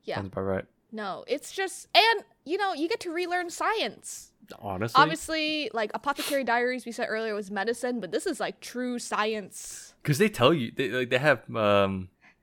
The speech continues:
Speaker 2: what, Senku,
Speaker 1: They
Speaker 2: like,
Speaker 1: have,
Speaker 2: Mecha
Speaker 1: uh,
Speaker 2: Senku tell you,
Speaker 1: yeah.
Speaker 2: "Don't do this at home." And I'm like,
Speaker 1: They
Speaker 2: "Yes."
Speaker 1: have, like, little warnings, like, "Don't try this at home." <laughs>
Speaker 2: This is actually real.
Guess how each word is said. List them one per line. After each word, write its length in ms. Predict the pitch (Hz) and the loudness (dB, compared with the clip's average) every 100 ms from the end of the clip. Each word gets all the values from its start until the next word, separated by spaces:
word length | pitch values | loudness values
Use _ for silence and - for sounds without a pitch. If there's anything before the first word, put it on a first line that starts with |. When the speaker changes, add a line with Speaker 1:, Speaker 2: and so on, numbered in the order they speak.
| _ | _
Speaker 2:
what, 120 | 110 | 0
Senku, 260 | 98 110 107 | 2 -2 2
Speaker 1:
They 120 | 135 | 4
Speaker 2:
like, 140 | 120 | 6
Speaker 1:
have, 80 | 104 | 6
Speaker 2:
Mecha 200 | 107 107 | 6 6
Speaker 1:
uh, 140 | 120 113 | 6 4
Speaker 2:
Senku 440 | 113 - 110 104 - - - | 2 4 2 2 -4 -20 4
tell 160 | 131 | 8
you, 140 | 120 113 | 8 6
Speaker 1:
yeah. 180 | 85 - | 2 0
Speaker 2:
"Don't 220 | 98 87 | 0 0
do 100 | - | -8
this 320 | - 110 - - _ | -8 -6 -8 -10 _
at 80 | 110 | -2
home." 260 | 107 - 117 - | -2 -4 -8 -2
And 80 | |
I'm 80 | 123 | 0
like, 120 | 95 113 | 0 -2
Speaker 1:
They 60 | |
Speaker 2:
"Yes." 160 | 185 302 | -2 4
Speaker 1:
have, 140 | 320 | 4
like, 140 | 311 262 | 4 4
little 220 | 294 262 | 4 4
warnings, 500 | 214 226 240 262 254 | 2 2 2 -2 -2
like, 220 | 214 202 | -4 0
"Don't 200 | - 539 | 2 2
try 220 | - 226 | 0 -8
this 200 | 196 226 | -8 -10
at 120 | 294 277 | -14 -10
home." 400 | 349 220 240 - | -10 -8 -10 -8
<laughs> 40 | |
Speaker 2:
This 180 | 117 104 | -6 -4
is 120 | 113 | -4
actually 460 | - - - 127 101 | -2 0 2 2 0
real. 420 | 101 101 110 123 | -6 -4 -2 -2